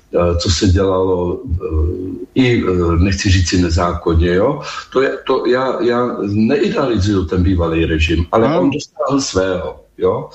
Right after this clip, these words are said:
Speaker 1: A teď pro zajímavost, jo, když tady křičíme, že jak roste ekonomika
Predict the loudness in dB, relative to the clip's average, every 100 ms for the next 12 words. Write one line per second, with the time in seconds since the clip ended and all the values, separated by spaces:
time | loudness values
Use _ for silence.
0 | -14 -14 -12 -2 2 2 0 -2 -2 0
1 | 0 0 0 -4 -6 -8 -4 -2 0 0
2 | 0 -2 -8 -18 -8 0 0 0 0 0
3 | 0 0 2 2 0 0 0 0 0 0
4 | -2 -2 0 0 0 -2 -2 -2 0 2
5 | 2 0 -2 -2 -2 -4